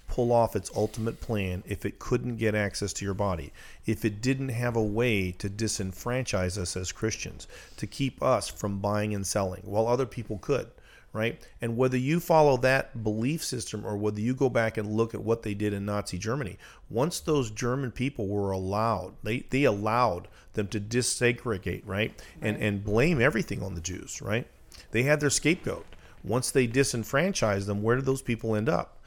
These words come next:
Speaker 1: So whether you follow your Bible or whether you follow history, this is the same thing. Look at Russia. How did they get communism, right? They got communism by dividing the country,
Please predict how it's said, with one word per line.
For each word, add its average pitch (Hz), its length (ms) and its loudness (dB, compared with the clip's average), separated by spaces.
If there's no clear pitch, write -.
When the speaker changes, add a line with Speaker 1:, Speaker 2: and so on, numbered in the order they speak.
Speaker 1:
So - 160 2
whether 123 240 4
you 165 240 2
follow 170 340 4
your 123 180 4
Bible 120 640 4
or 120 120 2
whether 110 240 0
you 127 160 -2
follow 113 380 4
history, 107 580 -2
this 147 220 -2
is 190 180 -2
the 135 120 -2
same 117 320 0
thing. 151 280 -2
Look 131 240 8
at 165 100 2
Russia. 143 340 4
How 127 280 6
did 151 140 2
they 147 120 4
get 135 280 2
communism, 117 680 -2
right? 120 220 0
They 123 180 6
got 139 280 4
communism 123 600 0
by 110 200 2
dividing 113 920 0
the 110 100 -4
country, 95 540 -4